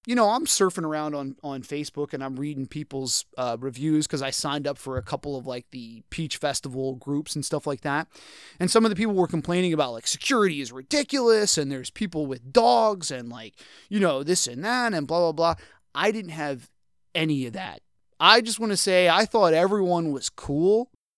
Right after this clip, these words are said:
The guys going into the main gate, y-, y-, it seemed like you could have had anything in your hands or whatever. As long as you had everything out of your pockets, it seemed like those guys didn't give a shit. I held up my arm that had my wristband on. It was all floppy and loose, and they just went,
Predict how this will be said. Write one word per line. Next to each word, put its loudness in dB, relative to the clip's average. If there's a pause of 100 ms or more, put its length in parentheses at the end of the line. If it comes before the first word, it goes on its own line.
(140)
The 0
guys 6
going 2
into 2
the 0
main -2
gate, -2 (320)
y-, -10
y-, 2
it 0
seemed 6
like 6
you 2
could 8
have 6
had 8
anything 2
in 0
your -2
hands 0
or 2
whatever. 2
As -6
long 2
as -2
you 0
had 4
everything 2
out 2
of 0
your -2
pockets, -2 (320)
it -10
seemed 0
like 0
those 0
guys 2
didn't -4
give -4
a -10
shit. -2 (380)
I 2
held 6
up 6
my 4
arm 4
that -2
had -2
my 0
wristband -2
on. 4
It -2
was -4
all 6
floppy 0
and 0
loose, -2
and -4
they -4
just 6
went, -2